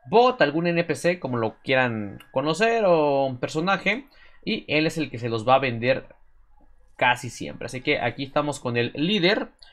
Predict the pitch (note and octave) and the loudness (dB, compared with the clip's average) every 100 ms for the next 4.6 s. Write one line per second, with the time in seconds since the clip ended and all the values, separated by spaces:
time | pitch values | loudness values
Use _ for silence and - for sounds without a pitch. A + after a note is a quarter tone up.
0 | - - - - - - B2+ C3 G3 G#3+ | -20 -20 -20 -20 -20 -20 -6 2 4 4
1 | G3+ - - - B2+ C3+ D#3 C3+ - B2+ | 0 -6 -12 -6 -4 0 0 -2 -4 -2
2 | D3 C#3 C#3 D#3+ D3 D3+ D#3+ A3 B3+ - | 0 0 2 4 4 4 6 4 4 -8
3 | _ A#3+ A#3+ - F#3+ F3 - F3 F3 D3 | _ 2 4 4 2 2 4 6 8 6
4 | C#3 D3+ C3 C#3+ C#3 D3 | 4 2 0 -2 -2 -2